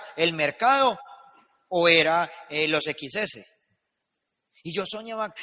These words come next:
yo le digo a Kelly, "Ve, ve, ve". Ella ve, pone ahí, no sé, eh, la leche. No, no, no, no. En ese espacio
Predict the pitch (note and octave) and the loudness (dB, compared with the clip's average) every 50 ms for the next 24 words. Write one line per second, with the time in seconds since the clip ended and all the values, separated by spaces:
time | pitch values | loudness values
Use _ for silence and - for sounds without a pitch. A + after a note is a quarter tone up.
0 | - - D#3+ F#3+ G3 A3 G3+ A3 G3+ - G3 F#3 F3 E3 D#3 C#3 C3+ - C#3+ C3+ | -12 -6 -6 -4 -4 -4 -2 -4 -4 -2 -4 -6 -4 -6 -8 -10 -10 -10 -12 -12
1 | A#2 B2 A#2+ G2+ _ - - _ - D#3 F3 G3+ G#3 G#3 G#3+ G3+ G3 F3 - G3+ | -12 -12 -16 -18 _ -20 -16 _ -4 0 2 2 2 2 -2 -6 -6 -8 -8 -8
2 | G3 G3 G3 F#3+ F#3+ F#3+ F#3 F#3 F3+ - - - - - D#3+ F3+ E3+ - F#3+ F3 | -6 -6 -6 -8 -6 -4 -4 -6 -6 -8 -10 -20 -16 -10 -6 -6 -4 0 0 0
3 | D#3 - - - - - - D3+ D3 C#3+ C#3+ D3 C#3+ C#3+ G3+ G3 - - - A#2 | 0 -2 -6 -14 -18 -10 -6 -4 -4 -2 0 2 4 6 6 6 6 2 -4 -12
4 | - - - - _ _ _ - D#3 D3+ E3+ D#3+ D#3 D3+ D3 C#3 B2+ A#2+ A#2 A2+ | -14 -20 -20 -20 _ _ _ -20 -20 -18 -14 -12 -12 -12 -12 -12 -14 -16 -18 -20
5 | G#2 G2 _ _ _ _ _ - C#3+ D3 D#3+ G3 A#3+ B3+ A#3+ - - A3 - - | -20 -20 _ _ _ _ _ -10 -10 -8 -6 -6 -6 -6 -6 -6 -8 -10 -10 -12
6 | - - E3+ D3 C#3 B2+ - - - C#3 C#3 C#3 C#3+ C3+ | -10 -6 -4 -4 -4 -4 -6 -10 -10 -10 -10 -10 -12 -14